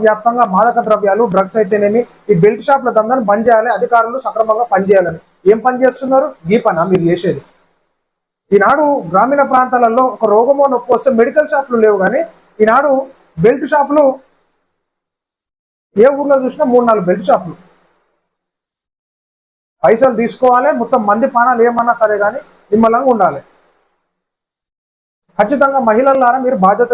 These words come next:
తీసుకోరు. గ్రామీణ ప్రాంతాలలో ఏమన్నా సంఘటనలు, ఈ యొక్క ఈ బెల్ట్ షాపులు కానీ, గంజాయి కానీ ఏమన్నా వ్యవహారం తెలిస్తే, ఇల్లీగల్ యాక్టివిటీస్ మాకు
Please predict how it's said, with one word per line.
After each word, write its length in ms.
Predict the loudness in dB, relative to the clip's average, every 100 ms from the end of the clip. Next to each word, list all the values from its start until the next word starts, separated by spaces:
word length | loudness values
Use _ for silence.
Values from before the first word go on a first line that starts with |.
| -2
తీసుకోరు. 340 | -2 0 2 0 0
గ్రామీణ 360 | 0 0 -2 0
ప్రాంతాలలో 540 | 0 0 0 2 0 0 -6 _ 0 2
ఏమన్నా 280 | 2 -2 -4
సంఘటనలు, 500 | -2 -2 0 0 0 0 -2
ఈ 40 | -4
యొక్క 140 | 0 0 2
ఈ 40 | 0 -2 -6 _ -2
బెల్ట్ 200 | 0 0 0
షాపులు 280 | 0 0 -2
కానీ, 200 | -2 -2 -4 _ -2 0
గంజాయి 340 | 0 0 0 0
కానీ 180 | 0 -2 0 0
ఏమన్నా 260 | 0 0 0
వ్యవహారం 360 | 2 2 2 -2 -4
తెలిస్తే, 280 | -4 -2 -2 -4 _ 0
ఇల్లీగల్ 320 | 2 4 2 0
యాక్టివిటీస్ 480 | -2 -2 -2 -4 -6 -8 _ _ 0
మాకు 180 | 0